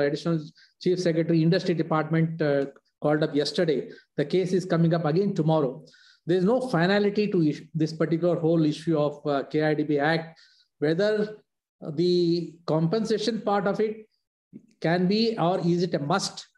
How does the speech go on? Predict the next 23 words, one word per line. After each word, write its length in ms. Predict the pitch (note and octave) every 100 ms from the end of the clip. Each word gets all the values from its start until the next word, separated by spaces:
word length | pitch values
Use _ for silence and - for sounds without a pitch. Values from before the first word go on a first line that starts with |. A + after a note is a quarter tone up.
| _
under 220 | E3 E3+ E3+
the 420 | F3+ F3+ D#3 - -
provisions 300 | D#3 D#3+ E3+
of 80 | C#3
the 60 |
new 180 | C#3 F3
act. 340 | C#3 - - _ _ _ _ _ -
What 500 | C#3 F#3+ B3 - -
now 380 | F3 G#3+ B3 -
is, 400 | G#3 G3+ - -
uh, 160 | F#3+ F3
understood 500 | D#3+ F#3 F3+ F3+ D3+
is 300 | C3+ C#3+ - _ _ _ -
the 100 | D3
provisions 640 | D3+ D#3 F3 A#3+ C#4 C4+
of 140 | A#3+ G3+
the 360 | A3+ A#3 A3+ - D#3
l-, 80 | D#3+ D#3+
new 480 | D#3+ A3+ A#3+ A3+ -
Land 260 | E3 E3+ F#3
Action 220 | F3+ F3+
Act 220 | F3+ F3
of, 80 | E3+